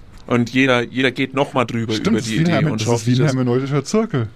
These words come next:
Speaker 2: Das
Speaker 1: Im
Speaker 2: ist
Speaker 1: Grund ist es genau ein hermeneutischer
Speaker 2: im
Speaker 1: Zirkel.
Speaker 2: Prinzip einfach, das,
Speaker 1: Das ist
Speaker 2: wow, das hast du echt gut, äh, jetzt, äh, rausanalysiert. Das ist ein hermeneutischer Zir-,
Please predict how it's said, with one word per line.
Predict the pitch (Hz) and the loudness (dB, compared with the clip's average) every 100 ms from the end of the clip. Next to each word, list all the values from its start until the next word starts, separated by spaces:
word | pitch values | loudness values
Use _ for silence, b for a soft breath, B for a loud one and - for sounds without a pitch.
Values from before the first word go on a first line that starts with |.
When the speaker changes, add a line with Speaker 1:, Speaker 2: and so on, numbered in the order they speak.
| b b b - - - - - - - | b b b -20 -20 -20 -20 -20 -20 -2
Speaker 2:
Das | 139 | 2
Speaker 1:
Im | 139 | 2
Speaker 2:
ist | 131 | 2
Speaker 1:
Grund | 127 180 | 2 2
ist | 139 - | -2 -6
es | 135 - - | -6 -8 -2
genau | 120 113 131 | 0 2 2
ein | - 120 | 0 -6
hermeneutischer | 117 117 113 113 107 104 110 | -6 -6 -4 -4 -6 -10 -12
Speaker 2:
im | |
Speaker 1:
Zirkel. | - 127 117 | -4 -2 0
Speaker 2:
Prinzip | 120 107 - 147 - - | 0 -2 -2 -6 -6 -2
einfach, | 107 120 135 | -2 -2 -6
das, | 123 B B - | -10 B B -6
Speaker 1:
Das | 113 | -4
ist | 120 | 0
Speaker 2:
wow, | 127 160 175 | 2 4 2
das | 147 | -2
hast | - | -4
du | 123 | -6
echt | - - | -6 -4
gut, | 196 196 | -4 -4
äh, | 156 | -2
jetzt, | 147 147 - | 0 -2 -4
äh, | 147 | -4
rausanalysiert. | - 240 - 160 131 117 113 110 | 0 0 0 -2 0 -2 -2 -2
Das | 120 | -2
ist | 147 147 156 | -4 -2 0
ein | |
hermeneutischer | 139 117 117 107 110 - 117 | 2 2 2 2 2 -2 0
Zir-, | 185 | 0